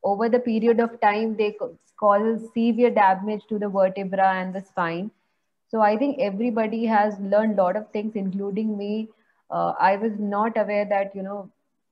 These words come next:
they need to be, uh, the chair need to be at ninety degree, and, you know, the laptop has to be, uh, around, you know, at the eye level and so on. And these are, like, very, uh,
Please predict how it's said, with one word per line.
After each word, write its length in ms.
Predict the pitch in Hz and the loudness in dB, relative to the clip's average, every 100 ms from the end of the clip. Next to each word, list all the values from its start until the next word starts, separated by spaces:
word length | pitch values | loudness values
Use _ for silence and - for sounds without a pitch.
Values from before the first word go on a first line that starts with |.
| - | -10
they 140 | 190 | -6
need 260 | 196 214 220 | -4 -4 -4
to 80 | 226 | -4
be, 380 | 220 214 202 - _ _ - | -4 -4 -8 -10 _ _ -4
uh, 200 | 180 180 | 0 0
the 120 | 196 | -2
chair 280 | 196 220 208 | -2 0 2
need 220 | 214 208 | 0 -4
to 60 | |
be 120 | 202 208 | -2 -2
at 140 | 196 | -2
ninety 380 | 190 196 208 214 | -4 -6 -6 -6
degree, 500 | 208 190 202 208 202 | -6 -6 -8 -6 -4
and, 260 | 180 175 | -6 -10
you 60 | 175 | -16
know, 180 | 190 208 | -18 -10
the 220 | 180 165 - _ _ | -6 -6 -8 _ _
laptop 440 | 175 180 190 220 202 | 0 0 0 -4 0
has 240 | 196 202 | 0 -2
to 120 | - | -6
be, 380 | 208 208 202 175 - - _ - | -6 -4 -6 -8 -12 -18 _ -8
uh, 100 | - - | -8 -2
around, 400 | 180 190 202 190 - | 2 2 0 -6 -10
you 80 | |
know, 160 | 180 208 - | -10 -6 -2
at 180 | 185 | 0
the 140 | 190 214 156 | 2 2 4
eye 160 | 185 | 4
level 320 | 208 196 185 196 | 4 2 2 -2
and 200 | 185 185 | -4 -4
so 140 | 196 | -2
on. 280 | 220 247 220 | 0 0 -2
And 160 | 208 | -6
these 180 | 202 208 | -6 -4
are, 80 | 214 | -2
like, 240 | 214 214 | -2 -4
very, 380 | 202 214 254 233 _ _ _ _ _ - | -8 -6 -6 -6 _ _ _ _ _ -2
uh, 380 | 175 175 175 | 0 2 -2